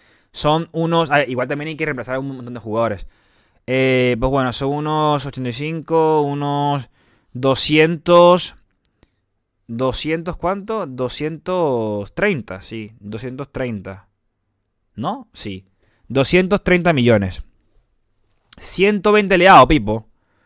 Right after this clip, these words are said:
Es que claro, la cláusula de Leao es esto, gente.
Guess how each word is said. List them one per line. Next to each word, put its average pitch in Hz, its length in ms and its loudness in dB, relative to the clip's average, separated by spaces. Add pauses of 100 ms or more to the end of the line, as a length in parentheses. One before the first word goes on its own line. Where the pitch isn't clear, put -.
(1800)
Es 135 100 -4
que 160 100 0
claro, 143 440 4
la 135 240 -2
cláusula 160 480 -2
de 151 140 2
Leao 147 220 4
es 147 80 0
esto, 131 280 2
gente. 104 380 -4